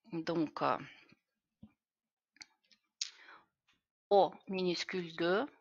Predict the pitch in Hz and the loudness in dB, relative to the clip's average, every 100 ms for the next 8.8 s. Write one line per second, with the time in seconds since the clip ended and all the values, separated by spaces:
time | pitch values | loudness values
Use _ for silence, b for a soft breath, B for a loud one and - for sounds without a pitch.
0 | _ _ _ 190 165 151 156 175 220 294 | _ _ _ -4 0 0 0 0 2 0
1 | - - _ _ _ _ _ B B B | -8 -20 _ _ _ _ _ B B B
2 | B B B _ _ _ _ _ _ _ | B B B _ _ _ _ _ _ _
3 | 208 220 240 - _ _ _ _ - 165 | 4 4 4 -4 _ _ _ _ 4 4
4 | - 226 - - - 196 190 175 165 - | 4 0 2 6 8 8 6 -2 -2 2
5 | 214 277 - - 180 165 170 175 202 - | 4 4 0 -8 -8 0 6 8 8 4
6 | 170 160 165 156 - 165 190 - - _ | -12 -10 -6 -8 -2 0 0 -2 -14 _
7 | _ _ _ _ b b b b b _ | _ _ _ _ b b b b b _
8 | _ _ - 170 170 - 135 87 | _ _ 0 0 0 4 4 4